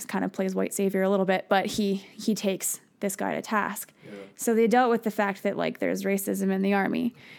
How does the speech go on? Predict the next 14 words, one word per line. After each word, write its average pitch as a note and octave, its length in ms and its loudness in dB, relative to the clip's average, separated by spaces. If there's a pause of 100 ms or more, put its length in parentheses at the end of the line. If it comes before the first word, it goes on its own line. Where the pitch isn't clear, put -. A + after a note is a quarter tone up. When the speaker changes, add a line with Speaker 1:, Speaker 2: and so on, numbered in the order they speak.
(120)
Speaker 1:
And, C#4+ 120 2
I D4 40 8
mean, D4 140 6
there D4+ 120 6
weren't, D#4 240 4
like, B3 160 6
an A#3 80 6
abundance G#3 540 4
of G3+ 140 0
black G3+ 200 4
characters F#3+ 400 0
on F#3 120 2
the F#3 80 -2
show, G3+ 380 2